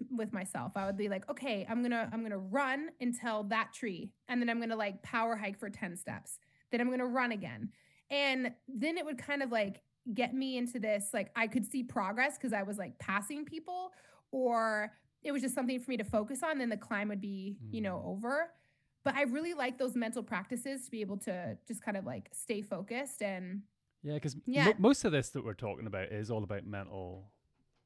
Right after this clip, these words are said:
Speaker 2: like, strength
Speaker 1: Yeah.
Speaker 2: and ability and focus and how you stop listening to the, the rubbish that you keep telling yourself and how you play tricks
Speaker 1: Yeah.
Speaker 2: for yourself. And, you know, you're, you're your
Speaker 1: Yeah.
Speaker 2: worst enemy when you're on course.
Speaker 1: Yeah. I mean, I mean, I'm a pretty, um,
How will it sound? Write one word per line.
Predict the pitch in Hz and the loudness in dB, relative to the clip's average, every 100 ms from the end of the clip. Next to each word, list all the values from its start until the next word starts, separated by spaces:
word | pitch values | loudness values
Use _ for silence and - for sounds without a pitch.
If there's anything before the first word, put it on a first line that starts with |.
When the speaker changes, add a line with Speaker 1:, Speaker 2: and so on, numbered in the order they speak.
| _ - | _ -10
Speaker 2:
like, | 104 101 | -10 -8
strength | - - 120 107 107 | -12 -4 0 0 0
Speaker 1:
Yeah. | 127 | -2
Speaker 2:
and | 101 | -4
ability | 90 104 101 101 | 0 0 0 0
and | 95 - | -2 -2
focus | 117 107 113 98 - | 0 0 0 -2 -4
and | 107 | -6
how | 110 | -2
you | 113 113 110 104 - - - - - - - | 0 0 0 -4 -8 -20 -18 -20 -20 -20 -18
stop | - 135 127 | 0 2 4
listening | 120 117 - 131 107 | 6 4 4 0 0
to | 101 | -2
the, | 98 - - | -4 -8 -8
the | 117 | -2
rubbish | 107 107 135 - | 2 4 2 0
that | 113 | -4
you | 113 | -2
keep | 131 - | -4 0
telling | 117 117 | 0 2
yourself | 151 151 160 117 104 123 | 2 2 2 2 2 0
and | |
how | 131 | 2
you | 131 | 2
play | - 127 | 2 0
tricks | 104 135 196 | 0 -2 0
Speaker 1:
Yeah. | 208 196 | 2 2
Speaker 2:
for | |
yourself. | 190 - 123 110 - | 2 2 4 2 0
And, | 127 123 | 0 6
you | 127 | 8
know, | |
you're, | 120 123 143 - | 8 8 6 6
you're | 151 | 10
your | 175 175 | 12 12
Speaker 1:
Yeah. | 170 | 12
Speaker 2:
worst | 208 185 | 10 8
enemy | 120 131 165 135 | 6 6 6 6
when | 113 107 | 4 2
you're | 101 | 2
on | 98 | 0
course. | - 110 143 - - _ _ _ _ _ _ _ _ _ 262 | 0 2 0 -2 -14 _ _ _ _ _ _ _ _ _ 4
Speaker 1:
Yeah. | 349 381 - _ - - | 6 6 2 _ -20 -4
I | 294 | 0
mean, | 330 330 311 - - | 2 2 -2 -4 -4
I | 302 | 0
mean, | 320 294 - - | 0 -2 -6 -4
I'm | 254 302 370 | 2 2 2
a | 269 240 - | -2 -6 -6
pretty, | 320 277 277 254 233 214 | -4 -2 -2 0 0 0
um, | - 202 196 190 185 196 | 0 -2 -2 -4 -4 -6